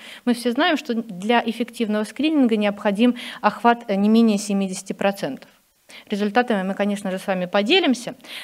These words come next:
Основные ресурсы, которые, э, нам, э, необходимы перед планированием любого исследования, это хорошо сплоченная команда. На самом деле при организации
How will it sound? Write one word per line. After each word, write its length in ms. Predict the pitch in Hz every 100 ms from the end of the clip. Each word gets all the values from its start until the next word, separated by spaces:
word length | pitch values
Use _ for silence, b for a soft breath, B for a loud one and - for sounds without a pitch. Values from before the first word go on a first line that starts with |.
| B
Основные 520 | 220 269 285 320 285
ресурсы, 520 | 285 277 294 - -
которые, 560 | 240 214 240 220 208 -
э, 480 | 202 196 202 196 180
нам, 360 | 196 226 214 196
э, 380 | 196 208 202 202
необходимы 720 | 220 226 226 240 226 302 311
перед 320 | - 220 208
планированием 800 | 226 226 233 220 196 185 175 175 - _ _ _ _ -
любого 460 | 233 214 233 190
исследования, 720 | 202 - 240 320 320 214 196 185 B B B
это 300 | 254 247 233
хорошо 540 | - 240 247 240 - 262
сплоченная 720 | - 220 214 - 214 202 202
команда. 480 | 220 220 269 320 233
На 140 | 208
самом 280 | 202 226 220
деле 200 | 226 208
при 160 | 214
организации 800 | 202 202 208 214 214 208 - 202